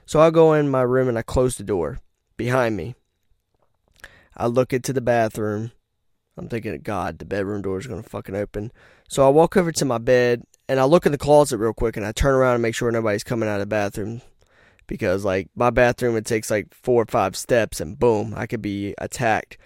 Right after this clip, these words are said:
So Ghostface can, like, literally just fucking come out of the bathroom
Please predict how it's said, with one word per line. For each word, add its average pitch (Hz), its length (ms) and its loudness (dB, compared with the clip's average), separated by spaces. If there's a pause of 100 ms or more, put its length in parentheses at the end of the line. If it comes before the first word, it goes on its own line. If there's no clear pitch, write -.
(200)
So 131 180 -2
Ghostface 131 600 4
can, 107 200 -4
like, 104 220 -4
literally 107 400 0
just 101 320 -10
fucking 110 300 -6
come 120 180 -6
out 107 140 0
of 101 40 -4
the 98 60 -6
bathroom 107 640 -4